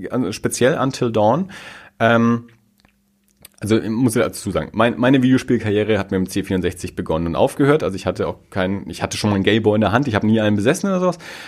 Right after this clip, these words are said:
Ähm, also ich, ich hatte nie eine Konsole, ähm, ich hatte auch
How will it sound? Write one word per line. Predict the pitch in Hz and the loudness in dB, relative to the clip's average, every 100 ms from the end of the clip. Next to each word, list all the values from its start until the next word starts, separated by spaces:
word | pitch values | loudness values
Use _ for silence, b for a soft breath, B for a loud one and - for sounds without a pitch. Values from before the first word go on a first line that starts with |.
| B | B
Ähm, | 123 113 73 | -2 -2 -2
also | 110 | -6
ich, | - - | -8 -12
ich | - | -6
hatte | 113 123 | -2 2
nie | 123 | 2
eine | 123 | 2
Konsole, | 113 107 101 127 143 147 143 - | 0 -2 0 2 2 2 0 -2
ähm, | - 110 107 104 | -4 -4 -6 -8
ich | 107 - | -8 -8
hatte | 98 90 | -2 0
auch | 95 - | -2 -4